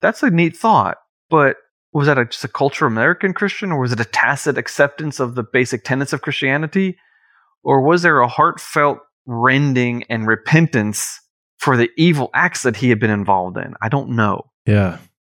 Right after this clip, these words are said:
Speaker 1: If, if there was the latter, it's not an historical record. Maybe he, he did that in private. I don't know.
Speaker 2: Mm.
Speaker 1: But for a Nazi to accept Christianity, and that, that's pretty extreme
Speaker 2: Yeah.
Speaker 1: in itself. So maybe there's hope for him, but,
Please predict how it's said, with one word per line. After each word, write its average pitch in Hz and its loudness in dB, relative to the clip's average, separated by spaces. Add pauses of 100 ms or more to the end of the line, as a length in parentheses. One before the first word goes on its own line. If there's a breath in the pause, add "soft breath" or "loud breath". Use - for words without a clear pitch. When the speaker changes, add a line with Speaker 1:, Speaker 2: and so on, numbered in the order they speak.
Speaker 1:
If, 131 -2
if 131 -2
there 120 4
was 143 2
the 135 0
latter, 123 2
it's 107 -8
not 120 0
an 101 -6
historical 104 -6
record. 92 -4
Maybe 101 -4
he, 104 -10
he 107 -10
did 104 -4
that 90 0
in 98 -16
private. 92 -2
I 101 -10
don't - -8
know. 98 -6
Speaker 2:
Mm. 113 -4
Speaker 1:
But - 2
for 139 4
a 120 0
Nazi 165 2
to 131 0
accept 120 0
Christianity, 104 -2
and 107 -4
that, 170 -2
that's 165 0
pretty 107 0
extreme 92 -6
Speaker 2:
Yeah. 123 2
Speaker 1:
in 107 -4
itself. - -4 (240)
So - -4
maybe 165 4
there's 160 4
hope 127 0
for 104 -8
him, 92 -10
but, 95 -6